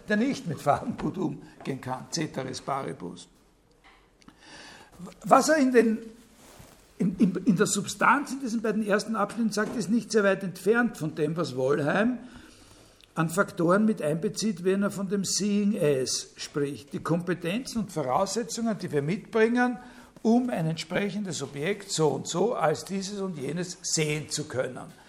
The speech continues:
Das wird von Goodman nicht so allgemein beschrieben wie von Wollheim, sondern eigentlich sehr präzis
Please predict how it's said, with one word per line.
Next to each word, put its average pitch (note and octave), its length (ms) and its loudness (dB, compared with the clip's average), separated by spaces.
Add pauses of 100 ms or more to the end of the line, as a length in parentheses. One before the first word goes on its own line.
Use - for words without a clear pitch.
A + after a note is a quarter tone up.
(360)
Das B2+ 160 -6
wird A#3+ 160 0
von E3+ 160 -4
Goodman A3 400 0
nicht F#3+ 220 -2
so E3+ 120 -2
allgemein G3 640 0
beschrieben A3+ 600 -4
wie F3 100 -2
von D#3+ 300 -2 (320)
Wollheim, F#3 760 2 (340)
sondern G3+ 480 4 (440)
eigentlich F3 440 0
sehr F#3+ 160 4
präzis F#3+ 640 -2